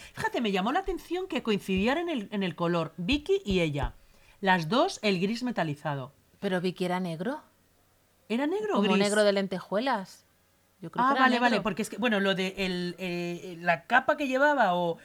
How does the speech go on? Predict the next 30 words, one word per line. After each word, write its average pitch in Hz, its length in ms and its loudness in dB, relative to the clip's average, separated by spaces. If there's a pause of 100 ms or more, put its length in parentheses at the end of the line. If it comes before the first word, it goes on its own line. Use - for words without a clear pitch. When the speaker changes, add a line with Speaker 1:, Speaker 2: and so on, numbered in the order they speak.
(100)
Speaker 2:
Era 214 140 2
Speaker 1:
o 185 80 6
Speaker 2:
como 185 60 6
un 190 100 6
Speaker 1:
la 196 100 8
Speaker 2:
abrigo 240 220 6
Speaker 1:
sobre-, 240 180 6
Speaker 2:
de 233 80 6
plumas, 240 600 4
Speaker 1:
sí, 226 40 0
era 247 140 6
Speaker 2:
así. 247 80 2
Speaker 1:
negro, 262 460 4
Speaker 2:
Negro 247 260 4
y - 20 8
Speaker 1:
pero 208 120 8
Speaker 2:
gris, 226 440 2
negro 254 320 0
y 220 80 0
gris. 185 100 -4
Speaker 1:
negro 240 200 2
y - 20 0
gris, 214 220 0
pero 185 160 0
a - 20 4
mí 214 140 2
me 302 80 2
daba 311 160 4
la 311 80 -2
impresión 311 440 -4